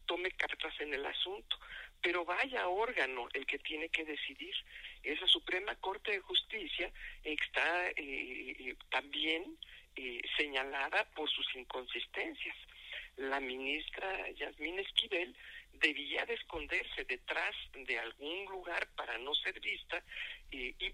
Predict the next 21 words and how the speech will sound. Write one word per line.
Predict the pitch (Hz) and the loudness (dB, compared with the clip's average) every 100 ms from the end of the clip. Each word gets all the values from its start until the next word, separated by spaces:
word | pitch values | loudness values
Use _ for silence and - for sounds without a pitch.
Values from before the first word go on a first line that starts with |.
| - - | -4 -4
seguir | - 143 170 - | 0 0 0 -2
pasando | - - 156 165 170 | -4 -4 -6 -4 0
vergüenzas | 185 185 170 147 143 - - - - - - | 0 2 0 -2 -2 -4 -6 -8 -10 -14 -8
por | - 175 190 - - | 0 0 2 0 0
haber | 131 151 156 - | 2 2 0 -2
sido | 156 160 | -2 -2
desenmascarada | 147 160 156 160 147 156 - 139 131 135 143 - - - | -2 -2 -2 -2 -4 -4 0 2 2 0 -2 -6 -10 -6
en | 143 | 0
sus | 139 147 147 | 4 4 2
múltiples | 175 202 220 - 165 - 139 - | -2 -2 -2 -6 -8 -6 -6 -6
trapacerías | - 127 - 190 185 165 147 165 185 - - - - | -2 -2 -2 0 0 0 0 -2 -2 -8 -12 -14 -6
y, | 214 240 254 - | 0 0 0 -2
eh, | 160 139 - | -2 0 2
debiera | 143 160 170 208 190 - - | 2 2 4 4 2 -6 -2
ya, | 151 165 214 - - - - - | 0 2 0 -4 -16 -16 -14 -8
eh, | 123 123 117 | -6 -6 -6
eh, | 135 120 113 98 - - | -8 -8 -8 -8 -2 0
salir | 135 131 165 185 - - - - - | 2 2 0 0 -4 -10 -14 -16 -4
de | - 165 185 - | 2 4 4 -2
ese | 147 147 151 | -2 0 0
espacio | 143 - 156 139 - - 147 | 0 -2 -2 0 2 2 0